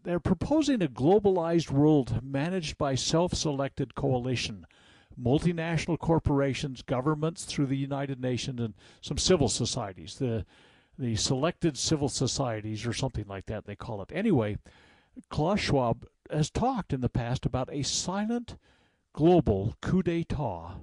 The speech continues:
to capture governance, and they're planning on doing it through the Davos-type meetings that they have. So, so yeah,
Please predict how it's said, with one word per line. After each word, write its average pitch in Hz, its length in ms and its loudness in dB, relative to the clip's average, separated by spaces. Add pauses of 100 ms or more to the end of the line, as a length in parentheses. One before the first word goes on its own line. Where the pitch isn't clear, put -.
(160)
to 135 140 -6
capture 127 480 -6
governance, 120 680 -6 (400)
and 127 120 -4
they're 127 120 8
planning 143 380 0
on 175 240 -4
doing 135 340 8
it 110 220 -6 (340)
through 127 380 8
the 131 180 2
Davos-type 123 880 2
meetings 156 500 -4
that 113 100 -6
they 107 160 -8
have. 92 340 -8
So, 151 300 4 (480)
so 190 160 6
yeah, 202 340 2